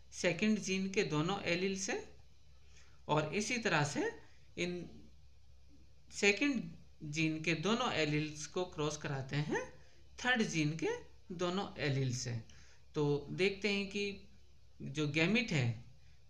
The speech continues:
ये बनते हैं eight types के, वन, टू, थ्री, four, five, six, seven, eight। तो कैसे बने? कैपिटल ए, कैपिटल बी और कैपिटल सी। तो ये पहला gamete है, Second gamete है कैपिटल ए,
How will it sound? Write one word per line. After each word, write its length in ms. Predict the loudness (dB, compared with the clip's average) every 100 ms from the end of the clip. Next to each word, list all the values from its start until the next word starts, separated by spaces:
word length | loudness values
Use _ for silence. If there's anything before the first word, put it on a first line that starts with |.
| -20 -6
ये 140 | -2 0
बनते 340 | 2 2 0
हैं 200 | 0 -2 2 6
eight 260 | 6 6 4
types 280 | 4 2
के, 140 | -4 -2
वन, 380 | 2 2 2 -2 -8 -16 -6
टू, 120 | -2 0 -2 -4 -10
थ्री, 180 | -2 -2 -2 -4 -2
four, 400 | -2 0 -2 -6 -4
five, 300 | -2 -2 -4
six, 400 | -8 -8 -8 -10
seven, 460 | -6 -4 -2 -4 -2
eight। 280 | -4 -4 -10 -16 -20 -20 -20 -10
तो 60 | -4 0
कैसे 240 | 2 2
बने? 200 | 2 2 0 -4 -12 -20 -20 -20 -6 0
कैपिटल 440 | 0 0 0 2
ए, 80 | 2 0 -4 -14 -6
कैपिटल 440 | -4 -4 -4 -2 -2
बी 140 | -2 -2 -4
और 160 | -6 -4
कैपिटल 460 | -4 -4 -2 0 0 -2 -12 -14
सी। 220 | -4 0 0 -4 -10 -8
तो 80 | -6
ये 180 | -4 -4 -2
पहला 220 | 0 0 0
gamete 300 | 0 -2 -2
है, 120 | -4 -4 -12 -18 -18 -18 -18 -4
Second 360 | -2 0 0 2
gamete 360 | 0 0 0
है 240 | 2 2 2 -4 -14 -18 -16 -4
कैपिटल 500 | -4 -2 -2 -2 0
ए, 140 | 0